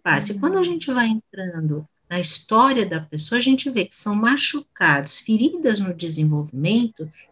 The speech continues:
Speaker 1: que entabulam, né, como xadrez, como campo de probabilidade, situações iguais. Se você foi abandonada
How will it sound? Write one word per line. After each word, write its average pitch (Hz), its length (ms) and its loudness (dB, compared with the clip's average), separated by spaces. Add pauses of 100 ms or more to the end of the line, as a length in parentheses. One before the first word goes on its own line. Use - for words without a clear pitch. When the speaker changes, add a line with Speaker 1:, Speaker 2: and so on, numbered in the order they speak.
(100)
Speaker 1:
que 262 120 0
entabulam, 208 1120 2 (600)
né, 220 300 -2
como 208 220 -4
xadrez, 175 840 2
como 175 400 -8
campo 226 460 4
de 156 120 -2
probabilidade, 160 680 0
situações 277 600 4
iguais. 233 440 2
Se - 100 -2
você 392 160 2
foi 254 180 -2
abandonada 165 1000 -2